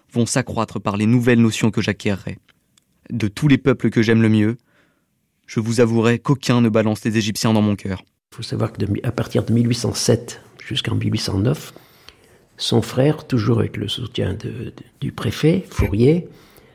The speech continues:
Speaker 2: a obtenu qu'il soit inscrit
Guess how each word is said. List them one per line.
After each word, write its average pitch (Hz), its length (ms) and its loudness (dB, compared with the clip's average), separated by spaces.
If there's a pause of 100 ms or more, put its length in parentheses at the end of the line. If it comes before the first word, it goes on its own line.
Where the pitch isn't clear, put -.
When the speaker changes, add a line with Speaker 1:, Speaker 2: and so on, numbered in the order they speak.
(680)
Speaker 2:
a 123 120 0
obtenu 120 400 2
qu'il 107 160 0
soit 120 220 0
inscrit 131 560 2